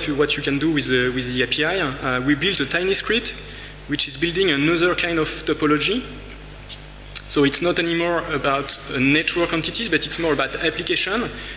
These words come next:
And what we do, we interact with Skydive in order to retrieve socket information and connection information in order to ma-,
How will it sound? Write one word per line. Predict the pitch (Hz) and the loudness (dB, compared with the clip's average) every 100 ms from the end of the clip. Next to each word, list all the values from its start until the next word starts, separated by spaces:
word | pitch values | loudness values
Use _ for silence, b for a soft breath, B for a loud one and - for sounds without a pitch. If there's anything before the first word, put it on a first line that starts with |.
| - | -2
And | 131 | 2
what | 151 | 2
we | 165 | 0
do, | 156 196 | -4 0
we | 160 | 0
interact | 151 151 160 160 151 | 2 2 0 0 0
with | 143 | 0
Skydive | 160 160 | 2 2
in | 151 | 2
order | 131 135 | 0 -2
to | 135 | 0
retrieve | 139 - 160 135 - B B | 0 2 2 0 -6 B B
socket | - 160 160 160 | 0 2 2 0
information | 156 - 151 147 143 151 | 0 0 0 2 2 0
and | 127 123 | -2 -2
connection | 143 143 143 | 0 0 -2
information | 135 135 139 180 220 | -2 -2 0 0 -2
in | 143 | 0
order | 131 | -2
to | 135 147 160 - B B B | -2 -2 -2 -4 B B B
ma-, | 135 151 | -2 -2